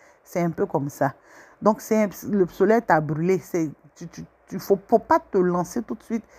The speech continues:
sur des produits super forts. Au fait, c'est ça, ça que je veux en venir. Faut pas aller sur des produits super forts. Il faut aller tout doucement avec des produits doux. Donc, si vous avez affaire à, vous avez eu des, des, vous avez connu le même souci que moi,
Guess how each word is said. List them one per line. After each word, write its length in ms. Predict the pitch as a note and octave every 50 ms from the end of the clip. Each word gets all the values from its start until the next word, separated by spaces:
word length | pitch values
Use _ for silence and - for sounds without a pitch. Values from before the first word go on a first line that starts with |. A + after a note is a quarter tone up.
| - - - _
sur 200 | - - - A3+
des 120 | G3+ F#3 E3+
produits 340 | - - F#3+ F#3 E3 F#3 G3+
super 500 | - - - - G3+ - - A#3 A#3 A#3
forts. 320 | - - G#3 F3+ D#3 - - -
Au 80 | F#3
fait, 160 | - - - -
c'est 100 | - F3
ça, 200 | - - D#3 E3
ça 160 | - - -
que 120 | - -
je 60 | E3+ D3+
veux 120 | E3 E3
en 80 | D#3+ D3+
venir. 320 | D3 D3 C#3+ D3+ D3+ C#3+ - - - - - _
Faut 100 | - -
pas 140 | - - G4+ A4+ G#4
aller 160 | C4+ G3 G#3
sur 160 | G#3+ - - G3
des 60 | E3+
produits 300 | - - D3+ D#3+ D3+ F3
super 380 | - - D#3 B2+ - D#3 D#3
forts. 240 | - - - C3 C3 - - - - - - -
Il 140 | - C4+ C#4+
faut 220 | - - - C4 - -
aller 280 | - D#3+ D#3 F3 F#3+ F3+ _ -
tout 160 | - A#3+ A#3
doucement 480 | F#3 E3+ F3+ - - - E3+ F3 F3 -
avec 260 | - E3+ F3 G3+ E3+ E3
des 120 | E3+ D#3+
produits 420 | - - - - D3+ D3 E3+ F3
doux. 140 | E3 D3 E3
Donc, 200 | E3+ G#3 B3 C4+
si 120 | - - D4+
vous 100 | D4 C4+
avez 200 | G3 F#3 G#3 -
affaire 400 | - D#3 D3 - - - F#3+ G3 G3 - - - - - _ -
à, 420 | E3 D#3+ D3+ C#3+ D3+ C#3+ C#3 A2+ E2+
vous 180 | D3 E3 F#3+ A3+
avez 200 | G#3+ F#3 G#3 G#3
eu 120 | G3+ G3+
des, 160 | F3+ E3 C#3+
des, 640 | C3+ B2+ C3 - C3+ C#3 B2+ A#2+ B2+ A2 A2+ C#3 B2 A#2 - - -
vous 120 | D3+ E3+ F#3
avez 160 | F3 E3 F3
connu 220 | - F#3 E3+ F#3
le 100 | G3 F3
même 160 | E3 E3+ F3+
souci 320 | - - E3 - - - D3+
que 120 | - -
moi, 280 | C#3 C3 C#3 C#3+ D#3+